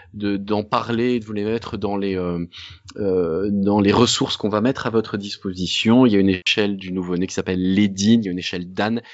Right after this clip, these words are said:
et puis il y a des échelles plus spécifiques à la réanimation qui existent, qui sont les échelles confort. Et donc, si vous voulez, euh, ce qui est important, c'est que ces inquiétudes ici,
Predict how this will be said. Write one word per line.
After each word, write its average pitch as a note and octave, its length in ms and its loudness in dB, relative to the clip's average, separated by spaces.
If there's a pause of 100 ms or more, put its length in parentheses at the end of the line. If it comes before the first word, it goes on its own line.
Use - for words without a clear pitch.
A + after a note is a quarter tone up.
(160)
et F#2+ 80 -6
puis - 120 -10
il - 20 -4
y - 20 -2
a F#2 40 -6
des F#2 180 -10
échelles G2+ 460 -4
plus - 180 -12
spécifiques - 640 -8
à G2+ 140 -2
la G2 120 -4
réanimation F#2+ 720 -4
qui F#2+ 140 -6
existent, G2 360 -6
qui - 80 -12
sont F#2 140 -8
les F2 140 -6
échelles F#2 280 -4
confort. - 420 -6 (380)
Et B2 80 0
donc, G3+ 220 4
si - 160 -4
vous D3 140 -4
voulez, E3 560 0
euh, B2 120 -2
ce - 120 -2
qui C#3+ 80 0
est - 20 2
important, E3+ 460 -2
c'est C3+ 200 -6
que E3+ 340 0 (280)
ces - 340 2
inquiétudes D#3+ 500 -2
ici, F3+ 520 0